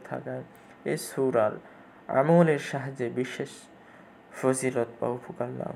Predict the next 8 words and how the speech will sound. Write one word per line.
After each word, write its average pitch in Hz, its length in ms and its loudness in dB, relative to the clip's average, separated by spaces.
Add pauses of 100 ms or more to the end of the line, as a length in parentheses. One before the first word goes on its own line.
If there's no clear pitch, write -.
হয়ে - 200 -8
থাকে। - 200 -12 (680)
হযরত 135 340 2 (220)
মুহাম্মদ - 1120 -4
সাল্লাল্লাহু 120 680 0
আলাইহি 104 180 0
ওয়াসাল্লাম 120 480 -4
সূরা 120 280 -2